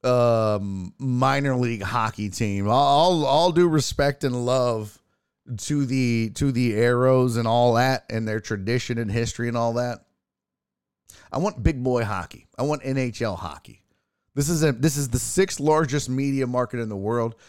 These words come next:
uh, in the, in the nation. It's the third, or no, fourth largest city <clears throat> in the country, but they, we're getting close to passing up. The, the metro area is huge. There's no reason to not have Major League Hockey here.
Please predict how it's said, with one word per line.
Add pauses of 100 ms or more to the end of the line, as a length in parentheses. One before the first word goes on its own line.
(240)
uh,
in
the,
in
the
nation. (720)
It's
the
third, (840)
or
no,
fourth
largest
city (880)
<clears throat>
in
the
country,
but
they,
we're
getting
close
to
passing
up.
The,
the
metro
area
is
huge. (720)
There's
no
reason
to
not
have
Major
League
Hockey
here.